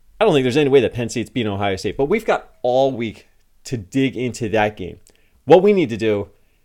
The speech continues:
is react to what we just witnessed on Saturday. Now, I'm gonna <laughs> say this right off the bat.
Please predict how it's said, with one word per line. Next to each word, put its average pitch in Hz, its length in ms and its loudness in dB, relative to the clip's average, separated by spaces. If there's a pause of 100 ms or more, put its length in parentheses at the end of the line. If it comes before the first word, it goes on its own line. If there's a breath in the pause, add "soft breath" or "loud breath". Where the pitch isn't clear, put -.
(140)
is 107 160 -8
react 113 280 0
to 147 60 -2
what 120 140 0
we 123 80 -2
just 117 200 -6
witnessed 113 320 -6
on 98 120 -6
Saturday. 101 480 -2 (180)
Now, 120 140 -2
I'm 160 80 2
gonna 175 100 0
<laughs> - 0 -
say - 300 8
this 143 180 2
right 120 160 -2
off 113 140 -2
the 107 80 -6
bat. 107 320 0